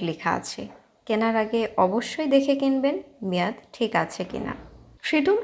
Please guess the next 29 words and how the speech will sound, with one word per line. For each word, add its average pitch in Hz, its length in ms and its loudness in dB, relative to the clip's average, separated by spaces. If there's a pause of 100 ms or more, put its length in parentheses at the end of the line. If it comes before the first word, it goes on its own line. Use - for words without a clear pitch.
(100)
ইন্টিমেট 214 480 0
ওয়াশ 180 280 2 (220)
একটি 190 220 -4 (120)
ফেমিনিন 294 460 2 (320)
হাইজিন 170 400 2 (100)
প্রোডাক্ট, - 440 -6 (440)
যা 196 300 4
মূলত 170 380 0 (160)
নারীদের 165 400 0 (100)
প্রাইভেট 180 460 2
এরিয়া 269 280 2 (100)
পরিষ্কার 254 440 -2 (480)
এবং 175 160 0 (360)
পিএইচ 285 460 2 (160)
ব্যালেন্স 180 360 0 (160)
বজায় 233 360 0
রাখতে 233 300 -4 (180)
সাহায্য 156 360 -2 (140)
করে। - 200 -10 (200)
প্রাইভেট 247 380 4
এরিয়াতে 269 400 2 (140)
সাবান 196 320 2
ব্যবহার 170 360 0 (100)
করলে 165 240 -2 (220)
পিএইচ 262 360 0 (120)
ভারসাম্য 185 420 -2 (200)
নষ্ট 160 260 -6
হয়ে 160 300 -4
যায়, - 220 -8